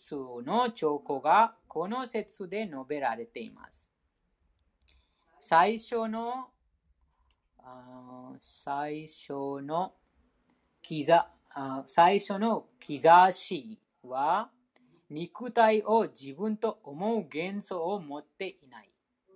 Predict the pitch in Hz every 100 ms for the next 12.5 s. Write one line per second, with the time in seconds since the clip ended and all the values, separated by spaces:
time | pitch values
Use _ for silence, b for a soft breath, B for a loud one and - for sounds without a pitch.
0 | - - 190 220 233 143 131 180 - 113
1 | 107 - - _ _ _ _ _ _ 156
2 | 143 123 110 104 _ _ - B B B
3 | 123 156 170 233 233 247 208 139 135 -
4 | 233 233 226 190 190 151 143 165 180 _
5 | _ _ _ _ - - 175 - 226 233
6 | 226 202 202 208 226 214 - 190 185 147
7 | 113 _ _ 135 156 220 214 117 135 135
8 | 202 233 220 202 165 123 101 - _ _
9 | _ _ - 175 202 220 226 240 240 165
10 | 143 - 135 170 214 208 156 175 226 226
11 | 233 233 226 233 151 - 156 156 - -
12 | 110 104 - - _